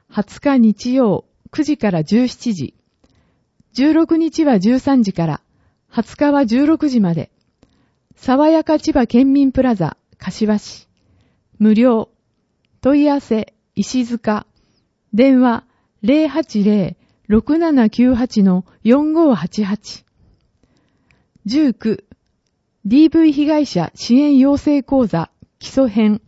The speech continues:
全四回。エヌピーオー法人パートナーシップ流山主催、市公演。十月十九日土曜、二十日日曜、十一月九日土曜、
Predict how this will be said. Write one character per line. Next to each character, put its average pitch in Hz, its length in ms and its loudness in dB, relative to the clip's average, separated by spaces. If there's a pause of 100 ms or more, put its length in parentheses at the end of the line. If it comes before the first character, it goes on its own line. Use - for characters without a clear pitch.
(120)
全 240 280 2
四 196 220 2
回。 202 300 -4 (1080)
エ 254 140 4
ヌ 302 140 2
ピ 320 240 4
ー 330 100 4
オ 320 100 2
ー - 20 0
法 311 220 2
人 185 420 -2
パ 277 180 0
ー - 20 0
ト 302 160 0
ナ 294 160 0
ー 302 40 -4
シ - 140 -12
ッ - 100 -20
プ 202 120 0
流 196 340 2
山 220 220 2
主 - 100 -8
催、 185 360 -6 (540)
市 - 220 -6
公 202 340 2
演。 180 300 0 (1120)
十 277 200 0
月 320 300 0
十 262 220 0
九 311 140 -2
日 233 280 0
土 180 160 2
曜、 226 320 2 (480)
二 233 160 -4
十 - 140 -16
日 294 160 -2
日 262 340 0
曜、 262 320 -2 (540)
十 262 200 0
一 294 220 -2
月 311 240 -4
九 277 400 -2
日 254 160 0
土 214 140 2
曜、 240 320 0